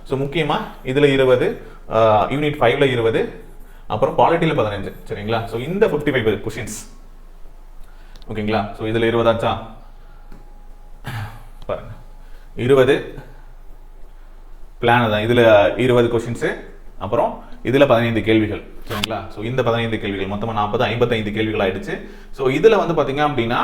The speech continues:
நீங்க, நான் இந்த, இந்த செகண்ட் பார்ட் வந்து நல்லா படிச்சிருப்பீங்கன்னு சொன்னேன், டென்த் ஹிஸ்டரியில படிக்கிறதுனால. இதுல இருக்கக்கூடிய பத்து கேள்விகள், அறுபத்தைந்து கேள்விகள். சரிங்களா? டென்த் ஹிஸ்டரியில படிக்கிறதுனா, டென்த், சாரி, ஜியாகிரபி படிக்கிறதுனால வந்து அதுல வரக்கூடிய ஐந்து கேள்விகளுக்கு மேஜரா வந்து நீங்க த்ரீ, ஃபோர் கொஸ்டின்ஸ் வந்து ஆன்சர் பண்ணிடலாம். ஏதாவது ஒண்ணு ரெண்டு எங்க ஏதாவது கேட்கலாம்.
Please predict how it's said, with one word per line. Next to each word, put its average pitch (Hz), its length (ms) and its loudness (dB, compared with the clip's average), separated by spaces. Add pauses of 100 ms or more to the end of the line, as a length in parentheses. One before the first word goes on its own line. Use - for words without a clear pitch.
(520)
நீங்க, 156 260 -2
நான் 151 220 4
இந்த, 127 480 2
இந்த 113 280 2
செகண்ட் 156 180 0
பார்ட் 147 220 4
வந்து 127 180 0
நல்லா 123 280 4
படிச்சிருப்பீங்கன்னு 113 440 -2
சொன்னேன், 95 220 -8
டென்த் 117 220 -2
ஹிஸ்டரியில 117 280 -4
படிக்கிறதுனால. 98 540 -2 (360)
இதுல 147 200 2
இருக்கக்கூடிய 127 360 0
பத்து 101 200 -4
கேள்விகள், 95 300 -4
அறுபத்தைந்து 107 520 0
கேள்விகள். 101 500 -2 (240)
சரிங்களா? 123 220 0
டென்த் 151 260 -2
ஹிஸ்டரியில 147 320 0
படிக்கிறதுனா, 101 460 -2 (100)
டென்த், 151 380 0
சாரி, - 240 -2
ஜியாகிரபி 123 520 4
படிக்கிறதுனால 104 420 -2
வந்து 113 460 -4 (200)
அதுல 151 360 2
வரக்கூடிய 131 340 2
ஐந்து 113 200 -2
கேள்விகளுக்கு 110 580 -2
மேஜரா 143 340 4
வந்து 135 180 0
நீங்க 120 240 -2
த்ரீ, - 20 0
ஃபோர் 117 200 -2
கொஸ்டின்ஸ் 113 300 -4
வந்து 110 80 -2
ஆன்சர் 107 260 -2
பண்ணிடலாம். 104 360 -2
ஏதாவது 107 240 -2
ஒண்ணு - 20 -4
ரெண்டு 101 180 -2
எங்க 98 140 -4
ஏதாவது 98 220 0
கேட்கலாம். 95 280 -4